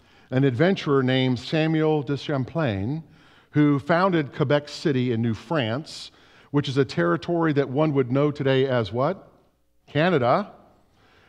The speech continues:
And three more years, when the sequoias topped eleven feet above the forest floor, a group of scholars released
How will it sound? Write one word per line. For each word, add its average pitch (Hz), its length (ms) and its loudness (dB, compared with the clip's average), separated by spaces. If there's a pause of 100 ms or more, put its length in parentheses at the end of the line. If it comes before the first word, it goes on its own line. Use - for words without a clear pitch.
(120)
And 110 100 -10
three 202 180 4
more 196 280 4
years, 143 320 2
when 151 80 2
the 131 80 2
sequoias 165 640 0
topped 170 420 -2 (480)
eleven 165 440 4
feet 131 300 -2
above 127 240 0
the 120 80 -4
forest 123 480 -6
floor, 117 460 -4 (160)
a 117 80 -8
group 202 220 -2
of 175 100 0
scholars 165 640 0
released 135 560 0